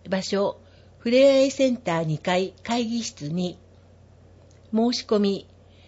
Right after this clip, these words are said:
九月八日までに電話で松田。出かけませんか？小牧洋曲サークル若緑。レッツノー、英語表記、ノ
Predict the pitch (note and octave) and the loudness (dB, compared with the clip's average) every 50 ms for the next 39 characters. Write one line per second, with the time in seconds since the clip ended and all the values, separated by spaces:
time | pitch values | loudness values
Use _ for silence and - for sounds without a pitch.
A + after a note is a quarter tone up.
0 | - - - C#4+ C#4+ C#4+ C#4+ C#4+ G3+ G3 G#3 G#3+ A3 A3 - A#3 A3 A3+ A3+ G3+ | -20 -12 -6 2 4 4 4 4 2 2 4 4 4 2 0 0 0 2 2 2
1 | F#3+ E3 D#3 D3+ - - _ F3+ F#3+ G#3+ A3+ A3 G#3+ G#3 G3 F3+ F#3 F3 D#3 D3+ | 0 0 -2 -4 -6 -10 _ -2 0 0 2 2 2 2 2 2 2 0 0 -2
2 | D#3 - - E3 D#3 D#3 D3+ - - - _ _ _ - - _ - - - - | -4 -6 -8 -6 -4 -4 -6 -6 -12 -20 _ _ _ -20 -20 _ -20 -20 -20 -20
3 | - - - - - - - - - - - _ _ - - - - - - _ | -20 -20 -20 -20 -20 -20 -20 -20 -20 -20 -20 _ _ -20 -20 -20 -20 -20 -20 _
4 | - - - - - - - - - - - - - - - G3 G3+ G3 B3 B3 | -20 -20 -20 -20 -20 -20 -20 -20 -20 -20 -20 -20 -20 -6 -2 -2 0 0 0 -2
5 | B3 - B3+ B3+ B3+ B3+ - B3 G#3+ G3 - - - E3 D#3+ - - - - - | 2 2 2 2 2 0 -2 -2 -2 -2 -4 -6 -6 -6 -6 -6 -6 -14 -20 -20
6 | - - - - - - - - - - - - _ - - - - - - - | -20 -20 -20 -20 -20 -20 -20 -20 -20 -20 -20 -20 _ -20 -20 -20 -20 -20 -20 -20
7 | - - - _ - D4 D4 C#4 B3+ - - - F3 F#3+ G#3 G#3+ C4+ D4 C#4+ - | -20 -20 -18 _ 2 2 4 4 2 0 -4 -8 -6 0 4 4 4 4 2 0
8 | - C4+ C4+ - B3+ - C#4+ C4 B3 B3 - - D#3 - D#3 - - D#3 E3+ - | -4 -4 -4 -4 -4 -2 -2 -2 -2 -4 -4 -6 -6 -4 -6 -8 -8 -10 -8 -4
9 | - A#3 A#3+ B3+ B3 G#3 F#3+ D#3+ C#3+ D3 A2+ - - - - - - _ - - | -2 0 0 0 2 2 0 0 0 -4 -10 -12 -18 -20 -20 -20 -20 _ -20 -20
10 | - - - - - - - - - - - - - - - - - - - - | -20 -20 -20 -20 -20 -20 -20 -20 -20 -20 -20 -20 -20 -20 -20 -20 -20 -20 -10 2
11 | G#3+ B3 C4+ C4 - - - - F#3+ G3 G3+ F#3 E3+ D#3 - - - - _ - | 4 4 4 4 -2 -12 -12 -6 -2 0 0 0 0 0 -2 -6 -14 -20 _ -20
12 | - - - - A#3+ A#3 A#3 A#3 A3 G3+ G3 A#3+ F#3+ F3 E3 - - D3+ D3+ - | -20 -20 -4 0 0 2 2 2 0 0 0 -2 -2 -2 -4 -8 -10 -10 -10 -10
13 | - - - F3+ F3+ E3+ F3+ F#3 G3+ F#3 - | -14 -16 -8 -4 0 0 2 2 0 0 -4